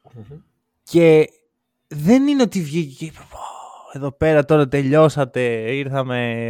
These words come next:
Speaker 2: Ερυθρέα Αστέρα, κρύψου". Ξέρεις, απλώς έχτισε την ομάδα σταδιακά, δι-, σε δύο χρόνια μέσα, και τώρα έχει φτάσει σημείο, ε, ο, η Παρτιζάν να έχει πέντε εκατομμύρια έσοδα από τα εισιτήρια φέτος.
Speaker 1: Ναι. Ναι, ναι, ναι.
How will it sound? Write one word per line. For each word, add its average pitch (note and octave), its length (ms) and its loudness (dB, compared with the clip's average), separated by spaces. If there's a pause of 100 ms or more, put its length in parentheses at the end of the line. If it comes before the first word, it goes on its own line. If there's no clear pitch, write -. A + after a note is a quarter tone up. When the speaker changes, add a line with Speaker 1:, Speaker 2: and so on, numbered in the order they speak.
Speaker 2:
Ερυθρέα C#3 320 -2
Αστέρα, C#3+ 420 0
κρύψου". C3 640 -2 (560)
Ξέρεις, A3+ 200 -2
απλώς G3+ 480 0
έχτισε A3 380 2
την E3+ 120 -8
ομάδα D#3 720 0
σταδιακά, B2+ 720 -2 (280)
δι-, F#3 280 2
σε D#3+ 160 4
δύο F3 280 4
χρόνια A#2+ 400 -2
μέσα, A2 480 -6 (680)
και G#3 120 -6
τώρα C#4 200 6
έχει C#4+ 140 4
φτάσει C#4 260 2
σημείο, C4 420 -4 (540)
ε, G3+ 220 -2
ο, G3 160 0
η F#3 80 -4
Παρτιζάν G#3 380 -2
να C#4+ 80 -6
έχει C#4 200 -8
πέντε C4+ 240 -4
εκατομμύρια B3+ 540 -6
έσοδα C4 380 -2
από B3 160 -6
τα A#3+ 160 -2
εισιτήρια G3 600 -4 (120)
φέτος. - 500 -4 (920)
Speaker 1:
Ναι. B2 340 -14 (560)
Ναι, A#2 360 -12
ναι, A2 160 -14
ναι. G#2+ 180 -18